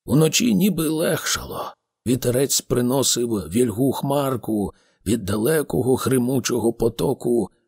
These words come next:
який ми переходили три дні тому. А на світанні вони знову піднялися в наступ.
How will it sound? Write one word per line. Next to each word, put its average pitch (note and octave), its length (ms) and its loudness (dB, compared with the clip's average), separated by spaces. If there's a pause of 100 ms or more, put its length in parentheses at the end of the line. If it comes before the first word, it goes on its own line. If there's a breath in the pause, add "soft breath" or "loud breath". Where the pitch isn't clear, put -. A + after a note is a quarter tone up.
який A2+ 320 2
ми A2+ 220 2
переходили G#2+ 1000 0
три G#2+ 360 -2
дні F#2 500 -2
тому. G2+ 640 -2 (720)
А - 140 -8
на G2+ 120 -2
світанні A#2+ 1200 -2 (280)
вони C#3+ 340 2
знову B2 920 2
піднялися A#2+ 800 0
в B2+ 80 -6
наступ. C3+ 640 -6